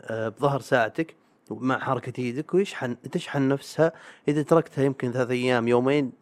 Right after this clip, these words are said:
تطفي. بس دامك كل يوم تلبسها وكذا، لا، شغالة. وبحال طفت في طريقة، آه،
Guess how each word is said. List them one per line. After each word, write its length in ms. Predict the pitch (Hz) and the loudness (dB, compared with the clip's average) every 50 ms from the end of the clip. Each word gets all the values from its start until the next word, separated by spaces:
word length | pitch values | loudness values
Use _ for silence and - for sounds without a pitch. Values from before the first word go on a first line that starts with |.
| _ _ | _ _
تطفي. 380 | - - 135 - - - - - _ _ _ - - - _ _ | -4 -2 -2 -2 -4 -12 -20 -20 _ _ _ -20 -20 -20 _ _
بس 120 | - - 156 | -18 -4 2
دامك 300 | 175 185 170 143 131 - | 2 2 2 2 -2 -4
كل 160 | - 170 156 | -4 -2 0
يوم 140 | 147 123 110 | 0 0 -2
تلبسها 500 | - 123 117 110 131 131 - - - 110 | -2 -4 0 0 0 0 -2 -4 -6 -4
وكذا، 340 | 101 - 156 156 151 135 117 | -2 -2 -2 2 2 2 2
لا، 160 | 113 104 - - | 2 0 -6 -8
شغالة. 540 | - - 131 104 104 101 95 101 101 104 - _ _ _ _ _ _ _ | -6 -4 -4 -2 0 0 -2 -2 -4 -10 -12 _ _ _ _ _ _ _
وبحال 380 | - 131 127 - 175 165 147 - | -6 -4 -2 2 2 2 2 2
طفت 280 | - 160 160 160 151 - | 2 0 2 0 0 0
في 140 | 143 147 | -2 -2
طريقة، 340 | 139 - 143 139 135 123 113 - - - _ - 110 | 0 0 0 0 0 -2 -4 -6 -10 -20 _ -16 -14
آه، 280 | 113 - 123 123 120 | -12 -10 -8 -8 -10